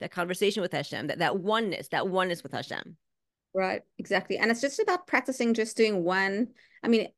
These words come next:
Speaker 2: people used to admire multitasking, but it's actually something not to admire. It is something that we're trying to do is single tasking here.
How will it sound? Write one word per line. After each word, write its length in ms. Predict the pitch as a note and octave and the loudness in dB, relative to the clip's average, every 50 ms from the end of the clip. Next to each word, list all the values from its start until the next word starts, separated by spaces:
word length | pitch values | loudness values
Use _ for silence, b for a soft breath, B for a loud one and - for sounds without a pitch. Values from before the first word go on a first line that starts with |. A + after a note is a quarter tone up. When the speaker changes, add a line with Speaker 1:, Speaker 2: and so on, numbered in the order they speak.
| - | -12
Speaker 2:
people 220 | - - A3+ B3 B3 | -8 -2 0 2 2
used 160 | A3+ A3+ - | 2 2 2
to 160 | - A3 G3+ - | 2 2 4 4
admire 440 | F#3 F3 F3+ F3+ F3 F3+ F#3+ F3+ | 2 2 2 2 4 4 2 2
multitasking, 720 | D#3+ D#3+ D#3+ E3+ F3 - E3+ - F3+ E3+ E3 - - D3+ D#3 | 2 0 0 -2 -4 -6 -6 -6 -6 -6 -6 -4 -4 -2 0
but 80 | E3+ F3 | 2 2
it's 140 | F3+ F3+ - | 2 2 2
actually 260 | - F#3+ - - A3 | 0 0 0 -2 -4
something 320 | - G#3 G3+ F#3+ F#3+ F3+ | -4 -4 -4 -2 0 0
not 160 | E3 E3 F3 | 0 0 0
to 100 | - - | -2 -2
admire. 400 | E3+ E3 - D#3 D#3 - - - - - | -2 -2 -2 -4 -4 -6 -8 -10 -2 0
It 140 | - F#3 F3+ | 2 4 4
is 160 | F3 F3 F3 | 4 2 0
something 380 | - F3 F3 G3+ G3+ A3 A3 G3+ | -2 -2 -2 -2 -2 -2 0 0
that 160 | G3 - - | 0 0 0
we're 100 | F3 F3 | -2 -4
trying 360 | F3 - - F#3+ F#3+ F#3 F#3+ | -2 -2 -2 0 0 0 -2
to 140 | - - G3 | -2 -4 -2
do 120 | F3 F#3 | 0 2
is 360 | F#3 G3+ - - F#3+ F3 F3 | 2 2 2 2 0 -2 -4
single 380 | - - - - A#3 A#3 F#3 F3 | -8 -4 2 4 4 4 4 2
tasking 420 | E3+ - C3 C3+ - - - D3+ | 0 -2 -4 -6 -6 -6 -4 -4
here. 220 | D#3+ C#3+ - - | -2 -2 -4 -6